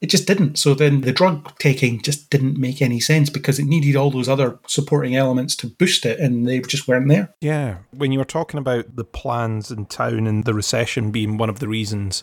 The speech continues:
Speaker 2: that Candace was selling the drugs, you're right, because in the previous season, there was the lines about the town's in decline. The shops are shut and the high street's boarded up.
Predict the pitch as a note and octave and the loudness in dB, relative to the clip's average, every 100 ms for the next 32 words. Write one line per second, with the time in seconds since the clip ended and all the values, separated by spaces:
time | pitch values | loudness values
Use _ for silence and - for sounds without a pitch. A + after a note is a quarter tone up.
0 | - A2+ A2 G#2 - - B2+ A2 G#2+ G2 | -8 0 2 2 -4 -4 0 0 0 -2
1 | - G#2+ - - B2 A2 G#2+ G#2+ G2+ F#2+ | -2 -2 0 0 0 2 2 0 -4 -10
2 | - A#2 - B2+ B2 F#2+ - - _ C3 | -4 -4 0 0 0 -4 -10 -12 _ 0
3 | A#2+ A#2 D3+ C3+ F2+ A2+ - A2 B2 B2+ | 2 4 2 2 -4 -6 -2 0 0 0
4 | B2 G3 G#3+ F#3 - D3 B2+ A2+ A#2+ B2+ | 0 2 2 2 2 2 0 0 -2 2
5 | D3 D#3 C3+ B2 A#2+ C3 B2+ A#2+ A2+ A2+ | 4 4 2 0 4 4 4 2 2 2
6 | A2+ A2+ A2+ C3 A#2+ A#2 G#2+ G#2+ G2 - | 2 0 -2 0 2 0 -2 -4 -8 -8
7 | C3 A#2+ F#2+ F#2+ - - - C#3+ - C3 | -6 -6 -8 -16 -14 -6 2 2 2 -6
8 | - C#3+ A2+ A#2 A2 A2 B2 A#2 - B2 | 0 0 0 -2 -4 -2 0 -2 -4 -6
9 | - - A#2+ A2 G#2+ A2 A2 G#2+ - - | -6 -6 -2 0 0 0 2 2 0 -12